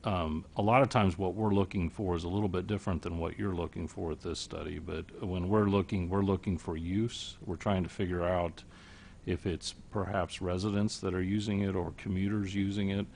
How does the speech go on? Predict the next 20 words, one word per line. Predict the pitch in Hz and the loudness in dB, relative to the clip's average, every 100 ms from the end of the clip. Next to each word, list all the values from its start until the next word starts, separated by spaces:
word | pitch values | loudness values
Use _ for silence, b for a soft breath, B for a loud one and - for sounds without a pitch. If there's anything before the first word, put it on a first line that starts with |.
| B B B - | B B B 8
<clears throat> | 220 208 120 | 12 12 10
because | 107 110 | 6 4
that | 107 | 6
does | 98 107 | 6 6
make | 104 90 | 6 4
a | 85 | 2
difference. | 87 85 110 95 - - | -2 -2 -2 -2 -4 -6
If, | - 87 - - | 0 0 -2 -4
um, | 95 87 | -2 -2
somebody | - 117 98 95 90 | -2 2 2 4 2
is | 85 80 90 | 2 -2 0
using | 95 95 90 | -2 0 0
it | 87 | 2
as | 82 | 0
a | 82 | -2
residence, | 90 117 98 90 87 87 - 107 | 2 4 4 0 -2 -2 -6 -2
then | 90 90 | -2 0
you | 87 | 0
know | 92 95 92 | 2 2 0
that | 85 82 | -2 -4